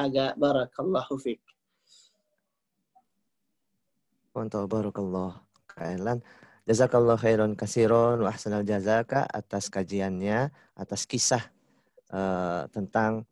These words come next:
Speaker 2: sosok, salah satu sosok yang begitu mulia, yaitu sahabat Tolha bin Ubaidillah. Yang tadi ya, adik-adik semua ya, sudah diulangi kembali sama Kak Erlan. Jadi ada be-,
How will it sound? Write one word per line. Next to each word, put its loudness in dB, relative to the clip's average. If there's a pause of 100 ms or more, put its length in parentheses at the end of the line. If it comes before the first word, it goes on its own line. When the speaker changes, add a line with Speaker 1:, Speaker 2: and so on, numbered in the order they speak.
(200)
Speaker 2:
sosok, 0 (260)
salah -4
satu 0
sosok 0 (600)
yang -2
begitu -2 (160)
mulia, 0 (320)
yaitu 2 (240)
sahabat 0 (100)
Tolha 2 (160)
bin -4
Ubaidillah. 0 (380)
Yang -2
tadi 2
ya, 4
adik-adik -2
semua 0
ya, 4
sudah 0 (320)
diulangi -2
kembali 2
sama -2
Kak -6
Erlan. -2
Jadi -2
ada -4
be-, -12